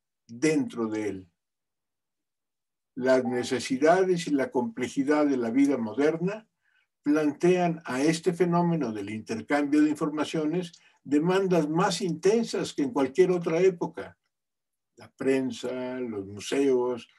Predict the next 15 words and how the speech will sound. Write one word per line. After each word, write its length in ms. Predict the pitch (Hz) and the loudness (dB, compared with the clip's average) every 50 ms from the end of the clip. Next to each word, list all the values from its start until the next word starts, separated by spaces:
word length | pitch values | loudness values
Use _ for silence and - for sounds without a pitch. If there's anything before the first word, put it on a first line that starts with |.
| _ _ _ _ - | _ _ _ _ -2
los 340 | 131 127 123 120 120 117 | 0 2 2 2 0 0
laboratorios 600 | 117 123 113 113 113 113 110 - 135 127 127 123 | 0 0 0 2 0 0 0 0 0 0 0 -2
científicos, 920 | - 117 107 107 - 156 151 - - 135 - - - 139 135 135 127 - - - - _ _ | -6 -8 -10 -6 2 2 2 4 2 0 -6 -6 -2 -2 -2 -2 -2 -6 -12 -20 -20 _ _
las 200 | - 147 143 - | -4 -4 -2 0
universidades, 1080 | 190 175 160 147 143 131 117 - 139 127 120 120 117 120 120 113 117 117 117 113 - - - - _ _ _ | 0 2 2 2 0 0 -2 -2 -2 0 0 0 0 0 -2 -2 -2 -2 -2 -4 -6 -10 -18 -20 _ _ _
las 260 | - 165 175 175 165 139 | -2 2 4 4 4 2
bibliotecas 880 | 143 131 120 120 120 117 113 - 143 143 143 - - 135 127 123 - 123 | 0 -2 0 -2 -4 -4 -2 0 0 0 0 -2 -2 -4 -4 -4 -4 -4
y 240 | 120 120 117 117 | -2 0 0 0
los 220 | 113 117 120 117 123 | 2 0 0 2 4
libros 300 | 135 151 151 147 131 113 | 4 4 4 4 2 0
de 120 | 110 107 104 | -2 -6 -4
texto 540 | - 165 165 160 - - - 208 226 - _ _ _ _ _ _ _ _ | -2 -2 -2 -2 -2 -4 -4 -6 -6 -8 _ _ _ _ _ _ _ _
han 280 | - 165 165 170 180 175 | -6 -4 -2 -2 -2 -2
de 100 | 170 156 | -2 -2
satisfacerlas 1080 | - 151 - 117 127 117 113 - - - - - 165 156 160 170 180 175 170 - - | -2 -4 -4 -6 -8 -10 -6 -6 -6 -6 -4 -4 -4 -4 -2 -4 -6 -6 -8 -12 -18